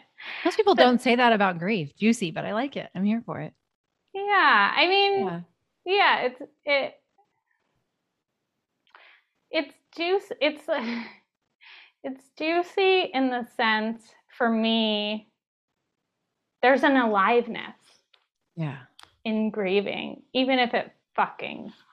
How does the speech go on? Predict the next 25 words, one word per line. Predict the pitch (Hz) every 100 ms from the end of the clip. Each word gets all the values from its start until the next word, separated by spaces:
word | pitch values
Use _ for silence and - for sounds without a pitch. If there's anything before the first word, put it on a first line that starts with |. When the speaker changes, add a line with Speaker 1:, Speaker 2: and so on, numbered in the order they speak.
| -
Speaker 2:
hurts | - - - - -
like | - -
hell. | - - - - - - _ _ _ _ _ _
Speaker 1:
Yeah, | 190 208 220 _ _ _ _ _
totally. | - 196 202 156
Speaker 2:
There's, | 202 202 - - - 202
there's, | 220 208 208 208 202 _ _ _ _ _ _ _ _ _
there's | 208 208 214
Speaker 1:
That's | 208 269
Speaker 2:
an | 320
Speaker 1:
necessary. | 240 185 175 -
Speaker 2:
aliveness | - 180 - - _ _ -
Speaker 1:
Yeah. | 180 175 147 170
Speaker 2:
in | 202
Speaker 1:
Yeah. | 190 170 -
Speaker 2:
it. | 190 - _ _ -
Speaker 1:
I, |
I'm, | 220
I'm, | - 262 302 247
I'm | 208 262
all | 302
in. | 277 175 143 - _ -
Yeah, | 185 214
let's | 208 -
go. | 190 175